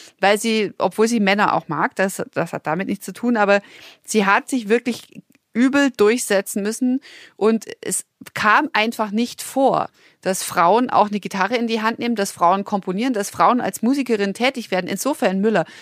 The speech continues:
ist es eigentlich für dich absolute Pflichtlektüre, dass du jetzt so easy cool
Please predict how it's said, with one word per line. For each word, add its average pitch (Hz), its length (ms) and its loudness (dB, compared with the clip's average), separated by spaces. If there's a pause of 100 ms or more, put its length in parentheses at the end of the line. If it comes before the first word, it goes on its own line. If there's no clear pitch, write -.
(300)
ist - 180 2
es 311 180 -2
eigentlich 254 320 2
für 208 120 -2
dich 196 240 -8
absolute 247 500 -2
Pflichtlektüre, 175 1000 -4 (340)
dass 190 180 -2
du 262 120 -2
jetzt 294 220 0
so 277 260 2 (260)
easy 269 280 2 (100)
cool 294 300 4